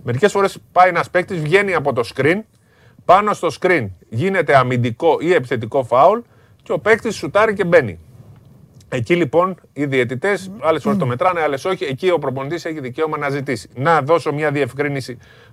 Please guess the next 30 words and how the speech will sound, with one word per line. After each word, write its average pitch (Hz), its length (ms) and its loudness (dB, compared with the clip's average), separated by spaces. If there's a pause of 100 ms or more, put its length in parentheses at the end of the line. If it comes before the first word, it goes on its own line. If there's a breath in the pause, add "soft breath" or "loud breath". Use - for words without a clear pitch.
(120 soft breath)
που 120 140 -4
δεν 151 200 2
το 131 120 0
λέει 113 160 2
εδώ. 110 340 0 (680 soft breath)
Ε, 117 420 2
όταν 185 340 4
το 180 120 0
σουτ, 160 320 0 (580)
όταν 175 280 0
είναι 185 160 0
αμυντικό 156 560 0
το 156 120 0
φάουλ, 123 380 4 (340)
όταν 139 280 -6
είναι 139 100 -4
αμυντικό, 123 760 0 (680)
ε, 95 760 -2 (100)
το 92 320 0
φάουλ, 123 380 4 (560)
μετράει 151 520 2
το 151 180 0
σουτ 165 400 0 (300)
όταν 175 380 0
ο 160 60 0
παίκτης 175 340 -4
έχει 190 100 -2
ξεκινήσει 175 420 -4
την 160 140 -2
κίνηση. 143 460 -2